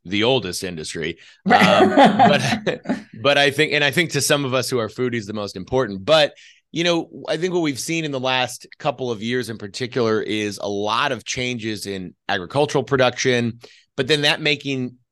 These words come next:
Speaker 1: its way into the actual food and beverage manufacturing. So think of this as kind of food and beverage mixing, packaging, uh, forming, and so on.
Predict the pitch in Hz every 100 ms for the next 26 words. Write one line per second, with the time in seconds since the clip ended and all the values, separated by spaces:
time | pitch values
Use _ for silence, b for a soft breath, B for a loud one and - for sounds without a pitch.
0 | _ - 123 - 110 120 120 104 113 107
1 | 117 101 - 90 113 - 120 104 - 113
2 | 104 104 95 87 95 87 85 98 98 95
3 | - - 131 117 B B - 175 165 139
4 | 147 135 - 127 107 - _ _ - 143
5 | 139 127 127 127 113 120 113 107 - _
6 | _ _ _ _ _ 95 110 147 147 143
7 | 139 135 131 131 123 123 - 139 - 127
8 | 127 123 120 120 120 120 110 104 98 92
9 | - 123 127 120 120 117 117 101 98 -
10 | 123 107 87 50